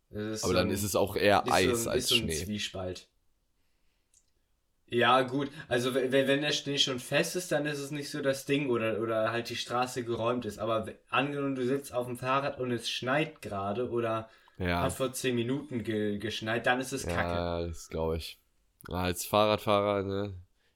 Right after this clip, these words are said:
Speaker 2: sehe ich mich ja sowieso nicht, aber kann ich mir ganz gut vorstellen, ne, dass das schon sehr nervig ist.
Speaker 1: Ja.
Speaker 2: Aber ich würd mich auf jeden Fall über Schneinachten freuen. Ähm, ich, ich möchte diesen Begriff einfach jetzt in mein, in meinen Wortschatz etablieren.
Speaker 1: Schneinachten.
Speaker 2: Danke, Bild.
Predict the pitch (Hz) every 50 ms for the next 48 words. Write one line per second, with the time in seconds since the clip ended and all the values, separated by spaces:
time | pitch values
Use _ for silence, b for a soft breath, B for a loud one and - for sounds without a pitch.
0 | _ _ - 82 90 101 101 101 95 101 101 98 101 95 92 95 95 95 87 98
1 | 101 117 127 127 123 120 123 120 104 95 95 92 92 92 90 90 - - 98 95
2 | 92 92 90 87 90 87 90 - - 90 85 - - 82 87 87 - - 82 82
3 | 82 80 80 80 73 78 80 78 80 82 80 - - 80 80 - - 78 76 78
4 | 73 78 78 - - - - - - 80 - 78 - - - - b b b b
5 | b b b b b b b b b b b b b b b b b _ - 104
6 | 101 95 98 101 107 107 107 127 131 139 143 139 135 123 131 131 127 123 120 127
7 | 120 123 117 120 120 - - 120 113 113 117 117 113 - - - 113 - - 107
8 | 107 117 127 147 160 151 - _ _ - _ _ - 101 101 104 104 104 101 85
9 | - - 85 - - - 104 85 - - - 85 80 78 87 95 90 - - 92
10 | 82 85 85 82 85 82 87 85 - - - 82 - 87 82 82 78 - - -
11 | 87 87 85 82 82 82 82 82 76 - 82 85 87 85 85 80 76 85 85 -
12 | - - 80 - - - 78 - 87 80 80 80 80 80 78 76 - - - -
13 | - - - - - - - 95 92 95 90 95 87 76 92 95 101 104 101 -